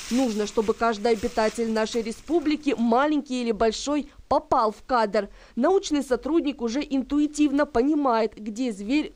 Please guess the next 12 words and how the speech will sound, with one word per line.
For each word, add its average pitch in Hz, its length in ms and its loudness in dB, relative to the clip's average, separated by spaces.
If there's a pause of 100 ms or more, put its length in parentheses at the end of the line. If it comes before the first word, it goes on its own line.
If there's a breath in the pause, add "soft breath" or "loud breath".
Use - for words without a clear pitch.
точно 247 400 0
пройдет 240 640 0 (100)
и - 140 -6
попадет 247 680 0
в - 60 -20
фотокапкан. 208 760 -2 (280 loud breath)
Фиксирует 339 560 0
место 285 420 -2
по 302 300 -2
G 208 180 -2
P 254 260 -2
S-координатам. 247 1000 0